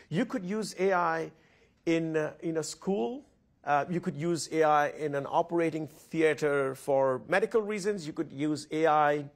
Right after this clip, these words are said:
to determine the risk of a financial portfolio. You could use A I to determine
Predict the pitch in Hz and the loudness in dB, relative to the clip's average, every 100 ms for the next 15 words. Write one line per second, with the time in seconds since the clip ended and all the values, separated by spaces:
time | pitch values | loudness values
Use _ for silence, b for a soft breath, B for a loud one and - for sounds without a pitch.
0 | - 135 113 120 - 147 151 151 139 113 | -14 -10 -8 -8 -6 -6 -4 -6 -6 -8
1 | 95 135 - - - - 147 143 123 B | -6 -4 -4 -8 -6 -4 -2 -2 -2 B
2 | B - 165 151 160 - 147 - 135 - | B -10 -4 -2 -2 -2 -4 -2 -4 -4
3 | - 202 233 247 233 B B B B - | 0 0 2 2 2 B B B B -8
4 | 165 - 151 156 180 - - 160 160 165 | -4 -4 -4 -2 -2 -4 0 2 4 4
5 | 160 160 147 147 131 - 156 175 170 170 | 4 2 -2 -6 -6 -2 0 0 0 -2
6 | 151 | -4